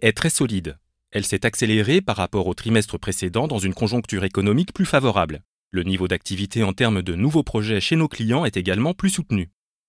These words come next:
L'ensemble de nos activités a su tirer parti de cet environnement. On note plus particulièrement la progression de la grande industrie, portée par une demande plus forte en Europe ainsi que par des démarrages et montées en puissance de nouvelles unités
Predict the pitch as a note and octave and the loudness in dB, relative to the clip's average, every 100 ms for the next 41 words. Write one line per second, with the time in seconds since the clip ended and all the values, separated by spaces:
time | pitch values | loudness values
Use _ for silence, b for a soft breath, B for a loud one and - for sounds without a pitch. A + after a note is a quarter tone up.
0 | _ B2 D3 F#3 E3+ C3 B2 A#2 A2+ - | _ -2 2 2 4 4 2 2 -2 -4
1 | G#2+ A#2 F#3 E3 - - C#3 B2 C3 A2 | -6 0 0 0 -2 -4 -4 -2 -4 -4
2 | G3 D#3+ C3+ C#3+ C#3+ D3 A#2 G2 E2 _ | 0 0 0 0 0 2 2 2 -2 _
3 | _ - A#2 A#2+ - G#2 F#2+ F2+ - - | _ 2 4 4 2 -2 -2 -6 -8 -6
4 | F#2 F#2 A#2+ F#3 D#3 A2 G2 G#2 A#2+ F#2+ | -4 0 2 2 0 -2 -2 -2 0 -2
5 | E2 D#2 G2 C3 A#2 G#2+ - B2 F#3+ B | -2 -2 0 2 2 0 -2 -4 -4 B
6 | B B A2+ - B2+ G2 E2 F2+ F#2 F#2+ | B B -4 0 -2 -2 -2 -2 2 2
7 | F2+ - E3 E3 C#3+ C3 A2+ G#2 F3 C3 | 0 0 0 2 2 4 4 4 2 0
8 | - D#3 C3 B2+ G#2 G2+ B2 B2 A2 C#3+ | -2 -6 -4 -4 -2 -2 0 0 0 -2
9 | G#2+ A#2 D3 D#3+ C3+ A2+ G#2+ C3+ F3+ C#3+ | 0 0 0 -2 -2 -4 -2 -2 -2 0
10 | G2 A2 F3 D#3+ B2 G2+ G2 A#2 | 0 4 4 4 2 2 2 -2